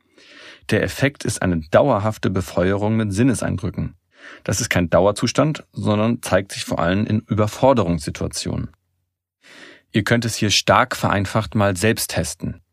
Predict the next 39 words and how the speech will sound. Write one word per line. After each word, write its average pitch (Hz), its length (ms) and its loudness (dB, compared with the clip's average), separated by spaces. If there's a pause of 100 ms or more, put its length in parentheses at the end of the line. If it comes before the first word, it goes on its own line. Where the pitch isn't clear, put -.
(380)
Hört 123 340 2
diese 95 180 2
Stelle 90 380 0
noch 82 240 -2
einmal 110 400 2
und 107 180 -4
befreit - 500 -2
euren 95 220 0
Kurator 90 560 0
von 104 240 0
seinen 98 220 0
Aufgaben. - 640 -2 (160)
Achtet - 420 -2
währenddessen 90 720 -2
auf - 240 -4
alles 127 320 0
um 113 100 0
euch 98 200 -2
herum, 90 400 0 (140)
die 104 80 -4
Farbe 90 420 0
eures 92 240 -6
Sofas 104 400 -4
oder 87 180 -2
Stuhls, 113 460 0
auf 110 120 -6
dem 113 180 0
ihr 104 60 0
gerade 90 280 -2
sitzt 98 420 -4
und 90 260 -2
die 90 100 -2
ihr 82 120 2
aus 85 160 -6
dem 82 140 -4
Augenwinkel 95 580 2
heraus 82 300 -2
erkennen 87 340 -2
könnt, 117 300 0